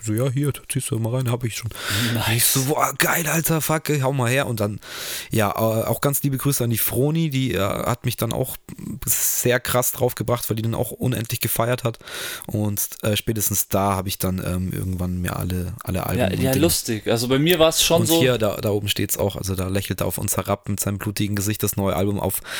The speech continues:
Speaker 1: Vinyl noch original eingeschweißt, ähm, lass ich mir auch nicht nehmen. Also ich bin absoluter Weeknd-Fan.
Speaker 2: Ja, also bei mir schon, äh, Gott sei Dank sehr glücklicherweise auch, äh, über einen, äh,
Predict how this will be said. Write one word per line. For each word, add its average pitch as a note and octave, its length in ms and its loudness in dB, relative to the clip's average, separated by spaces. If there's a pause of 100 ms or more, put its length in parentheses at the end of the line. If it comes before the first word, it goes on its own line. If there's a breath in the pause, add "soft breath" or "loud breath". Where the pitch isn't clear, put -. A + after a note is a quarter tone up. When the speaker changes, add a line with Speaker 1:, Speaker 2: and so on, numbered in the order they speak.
(120 loud breath)
Speaker 1:
Vinyl B2+ 340 2
noch C3 140 0
original A#2 400 4
eingeschweißt, G#2+ 800 2
ähm, G2+ 400 0
lass F#2+ 200 -2
ich G2 80 -2
mir G2 100 0
auch D#2 100 0
nicht F#2+ 160 -2
nehmen. F2 260 -2
Also E2+ 220 -2
ich - 140 -4
bin - 120 -2
absoluter F#2+ 640 -2 (480 loud breath)
Weeknd-Fan. F2+ 600 -2 (800 loud breath)
Speaker 2:
Ja, C3+ 200 4
also C#3+ 240 2
bei - 160 -2
mir F#3 280 0
schon, G#3 540 2
äh, D#3+ 340 4
Gott - 180 2
sei E3+ 140 4
Dank D3+ 260 0
sehr D#3 220 2
glücklicherweise D3 880 2
auch, B2+ 340 2
äh, B2 220 4
über B2+ 240 -2
einen, B2 420 -2
äh, A#2 640 0